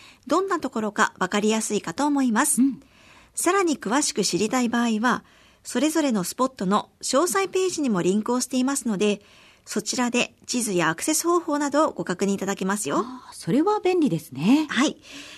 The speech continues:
Speaker 1: 詳しくは岡山県公式観光サイト、岡山観光ウェブをご覧いただくか、インターネットで岡山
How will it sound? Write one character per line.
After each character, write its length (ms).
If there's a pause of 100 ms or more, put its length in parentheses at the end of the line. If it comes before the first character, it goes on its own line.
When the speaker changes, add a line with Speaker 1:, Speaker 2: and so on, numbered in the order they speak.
(120)
Speaker 1:
詳 220
し 100
く 120
は 260
岡 180
山 240
県 240
公 220
式 260
観 220
光 180
サ 100
イ 100
ト、 260 (420)
岡 260
山 300
観 240
光 200
ウ 20
ェ 120
ブ 120
を 100
ご 80
覧 160
い 60
た 100
だ 80
く 140
か、 180 (560)
イ 140
ン 80
タ 160
ー 20
ネ 120
ッ 100
ト 100
で 240 (440)
岡 260
山 400